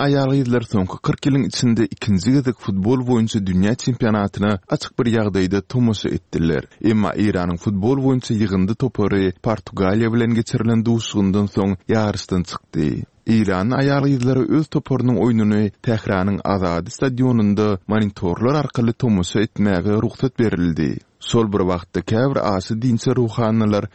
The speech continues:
aýallaryň oýunlara gatnaşmak gadagançylygynyň öz güýjünde galmagynyň tarapynda çykyş etdiler.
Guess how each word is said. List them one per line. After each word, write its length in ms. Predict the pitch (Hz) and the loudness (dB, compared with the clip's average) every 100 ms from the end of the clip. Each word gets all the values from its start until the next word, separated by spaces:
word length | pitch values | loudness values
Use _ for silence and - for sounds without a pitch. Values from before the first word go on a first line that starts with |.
| - | -2
aýallaryň 500 | 110 107 95 87 107 110 | 0 2 0 0 0 0
oýunlara 360 | 127 113 104 101 104 | 2 2 0 -2 -4
gatnaşmak 500 | 110 92 87 120 - | -4 -4 -2 -4 -2
gadagançylygynyň 840 | 120 120 107 - 101 101 95 92 - - | 0 0 0 0 0 2 0 -2 -4 0
öz 100 | 151 123 | 0 2
güýjünde 460 | 123 101 180 98 98 - | -2 -2 0 0 0 -2
galmagynyň 560 | 104 110 98 85 90 104 | 0 0 0 0 0 0
tarapynda 560 | 113 110 - 101 92 | -2 -2 -2 -2 -2
çykyş 320 | 95 - - 110 | -4 -8 -4 -4
etdiler. 520 | 101 - 80 76 | -4 -2 -2 0